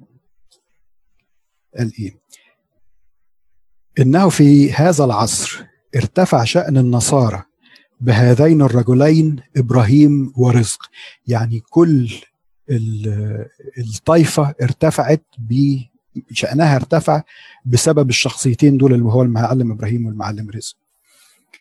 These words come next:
ال-، ال-، الجبرتي برضو كتب على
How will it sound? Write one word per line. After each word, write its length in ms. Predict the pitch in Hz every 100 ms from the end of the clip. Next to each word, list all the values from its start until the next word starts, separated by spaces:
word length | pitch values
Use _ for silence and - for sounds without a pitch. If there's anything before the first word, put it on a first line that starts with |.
| _ _ _ _ -
ال-، 320 | 123 120 135
ال-، 1300 | 139 123 123 120 120 117 117 113 113 117 117 117 117 - _ _ _ _ _ _ - 370 247 _ _ _ _ _ _ _ _ _ _ _ _ _ _ _ _
الجبرتي 600 | 131 120 120 120 170 -
برضو 320 | 143 151 143 135
كتب 400 | 156 156 127 113
على 380 | 117 131 127